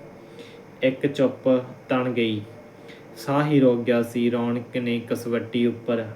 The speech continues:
ਮੁੰਦੀ ਘਸਾਈ। ਮੁੰਦੀ ਟੁੱਟਦੇ ਤਾਰੇ ਦੀ ਮੱਧਮ ਲਕੀਰ ਕਾਲੇ ਅਸਮਾਨ 'ਚ ਛੱਡਦੇ ਵਾਂਗ ਕਾਲੀ ਕਸਵੱਟੀ ਦੇ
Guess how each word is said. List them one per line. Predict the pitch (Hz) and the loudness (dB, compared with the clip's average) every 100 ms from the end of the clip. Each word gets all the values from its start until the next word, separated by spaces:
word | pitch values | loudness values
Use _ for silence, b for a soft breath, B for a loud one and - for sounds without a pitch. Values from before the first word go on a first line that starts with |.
| - | -10
ਮੁੰਦੀ | 120 120 110 117 117 | -6 -6 -2 -2 0
ਘਸਾਈ। | 123 139 117 107 107 | -2 0 0 -2 -6
ਮੁੰਦੀ | 120 117 113 120 | -6 -4 0 -2
ਟੁੱਟਦੇ | 117 113 110 120 | 0 -2 0 -2
ਤਾਰੇ | 113 113 113 113 | -2 -2 0 0
ਦੀ | 110 110 | -2 -4
ਮੱਧਮ | 110 120 131 139 120 | -4 -4 -2 -2 0
ਲਕੀਰ | 117 110 110 107 - - | -2 -2 -2 -4 -6 -6
ਕਾਲੇ | 107 117 117 | -2 0 0
ਅਸਮਾਨ | 120 117 107 104 | -2 -6 -6 -8
'ਚ | |
ਛੱਡਦੇ | - - 107 98 107 107 - - - - B B B B - | -10 -10 -8 -4 -4 -6 -10 -18 -14 -16 B B B B -12
ਵਾਂਗ | 120 127 123 117 117 - | 0 2 2 0 -6 2
ਕਾਲੀ | 139 127 131 | 4 6 4
ਕਸਵੱਟੀ | 139 123 127 - - 127 123 | 2 0 -2 -4 -4 -2 0
ਦੇ | 120 | 0